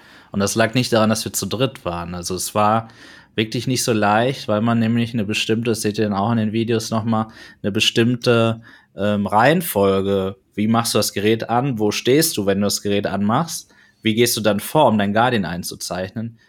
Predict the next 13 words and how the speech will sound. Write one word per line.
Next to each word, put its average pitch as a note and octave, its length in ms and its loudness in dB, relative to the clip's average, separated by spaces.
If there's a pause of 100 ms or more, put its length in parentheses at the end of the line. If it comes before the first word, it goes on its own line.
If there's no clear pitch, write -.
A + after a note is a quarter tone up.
(140)
wenn G#2+ 200 0
du B2 100 0
eben A#2 220 0
diese A2 200 -4
maximale G#2 520 -4
Größe G#2+ 380 -2
haben F2+ 260 -6
möchtest? - 540 -14
Das - 220 -12
war F#2 100 -2
schon F#2 240 -6
sehr, G2 440 -2
ja, F#2 340 -4